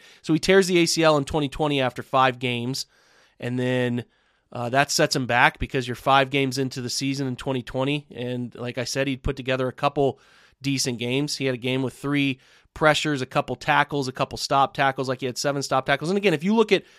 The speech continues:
five games, he had nine pressures. If you extrapolate that over seventeen games, if he played, and he was getting high snap numbers, thirty-nine, thirty-nine, forty-seven, sixty-four, and twenty-three in the game he tore his A C L,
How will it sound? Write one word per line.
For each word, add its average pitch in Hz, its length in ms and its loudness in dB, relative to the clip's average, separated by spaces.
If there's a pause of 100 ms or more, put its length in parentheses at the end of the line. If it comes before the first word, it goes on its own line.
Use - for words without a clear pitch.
(160)
five 175 360 6
games, 165 280 0
he 156 40 -2
had 139 140 0
nine 143 260 4
pressures. 127 720 -2 (760)
If 131 160 -6
you 156 200 4
extrapolate 156 640 4
that 139 140 4
over 127 120 0
seventeen 135 560 0
games, 135 340 0
if - 80 -8
he 123 80 -8
played, 147 380 0
and 123 60 -4
he 165 100 0
was 190 100 -2
getting 160 200 0
high 156 160 4
snap 151 280 2
numbers, 120 260 -6
thirty-nine, 143 440 0
thirty-nine, 139 420 -2
forty-seven, 135 540 -4
sixty-four, 139 800 0 (320)
and 123 120 -6
twenty-three 165 500 0
in 143 60 0
the 135 60 0
game 131 180 -2
he 123 60 -2
tore 135 200 -2
his 123 120 -2
A 127 80 -2
C 139 220 -4
L, 151 280 4